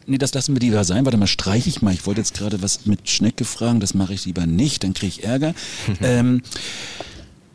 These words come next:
Speaker 1: welchen Menschen würdest du gerne in deinem Leben mal treffen? Egal wen, aus, jetzt aus dem Bereich Pop,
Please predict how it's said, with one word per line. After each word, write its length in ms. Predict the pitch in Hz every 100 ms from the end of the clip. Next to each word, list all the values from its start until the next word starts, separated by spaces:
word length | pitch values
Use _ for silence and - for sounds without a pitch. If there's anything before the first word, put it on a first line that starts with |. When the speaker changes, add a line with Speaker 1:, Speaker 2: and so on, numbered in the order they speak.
| -
Speaker 1:
welchen 220 | 143 180 202
Menschen 320 | 160 - 139
würdest 200 | 135 -
du 40 | 120
gerne 200 | 127 135
in 80 |
deinem 180 | 120 117
Leben 180 | 110 120
mal 80 | 110
treffen? 340 | - 104 - 90
Egal 360 | 107 120 113
wen, 180 | 95 90
aus, 160 | 101 -
jetzt 320 | 110 - -
aus 140 | -
dem 80 | -
Bereich 520 | 117 98 101 117 - -
Pop, 200 | 139